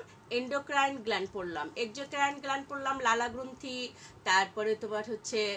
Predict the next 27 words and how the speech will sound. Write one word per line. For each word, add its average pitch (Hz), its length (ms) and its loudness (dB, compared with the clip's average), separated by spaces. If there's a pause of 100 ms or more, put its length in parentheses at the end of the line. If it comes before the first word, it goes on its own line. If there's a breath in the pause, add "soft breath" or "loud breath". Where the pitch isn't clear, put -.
(240 loud breath)
পাচক, 233 480 6 (100)
আহ, 190 280 0
মানে 190 180 0 (240)
gastric 247 480 4
গ্রন্থি, 240 460 -2 (180)
হ্যাঁ, 370 220 0 (140)
তারপরে 220 280 -2 (140)
অশ্রু 240 360 -6
গ্রন্থি, 233 580 -2
lacrimal 233 460 -4 (100)
gland 208 300 0
যেটা। 196 220 -2 (520 loud breath)
আর 208 80 8
endocrine 311 720 0 (120)
gland 240 360 4
হচ্ছে 320 260 -6 (220)
যে 233 120 0
সমস্ত 311 440 -2 (240)
গ্ল্যান্ডের 214 600 2 (500 loud breath)
রস 214 400 6 (440)
সরাসরি 302 760 2 (200)
রক্ত - 380 0 (480)
বা 220 100 10 (160)
লসিকায় 254 540 -4
নিঃসৃত - 380 -2 (120)
হয়ে 294 180 0 (400 loud breath)
সারা 247 360 8